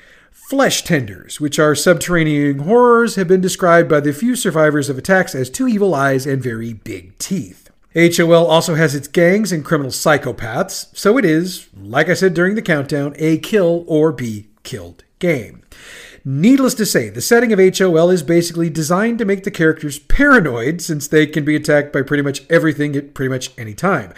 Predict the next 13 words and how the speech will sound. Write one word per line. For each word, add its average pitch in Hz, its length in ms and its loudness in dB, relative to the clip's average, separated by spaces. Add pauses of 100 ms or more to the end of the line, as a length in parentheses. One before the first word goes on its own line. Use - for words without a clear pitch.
(460)
I 147 40 -2
mean, 156 120 4
you've 156 120 -2
got 147 240 4
mutant 156 380 -4
flesh 165 320 0
tenders, 160 480 -4
psychopaths 160 760 -2
with 156 100 -8
axes 139 460 -6
and 135 80 -4
other 107 140 -10
weapons, 196 460 0